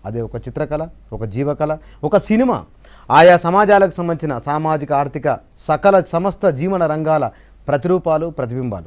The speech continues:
తెలంగాణలో మొత్తం ఈ దక్కను పీఠభూమిలో ఉన్న సినిమా రంగం కానీ, చిత్రకళ కానీ,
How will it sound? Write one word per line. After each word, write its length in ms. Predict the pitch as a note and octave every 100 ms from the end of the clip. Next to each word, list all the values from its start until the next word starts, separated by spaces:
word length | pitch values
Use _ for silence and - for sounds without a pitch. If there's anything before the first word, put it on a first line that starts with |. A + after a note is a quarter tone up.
| - -
తెలంగాణలో 500 | E3+ F#3 F#3+ F#3 F3+
మొత్తం 380 | E3+ - F3+ C3 - - C#3
ఈ 40 |
దక్కను 340 | C#3+ F3 A#3+ B3
పీఠభూమిలో 640 | A3 G#3 G3 F#3+ F3+ C#3 - - -
ఉన్న 180 | D#3 C#3+
సినిమా 320 | D3 E3 E3+
రంగం 280 | F3 F3 E3+
కానీ, 180 | F3 F#3+ _ _ _ _ - D3
చిత్రకళ 360 | D#3 F3 F#3
కానీ, 280 | F3 F3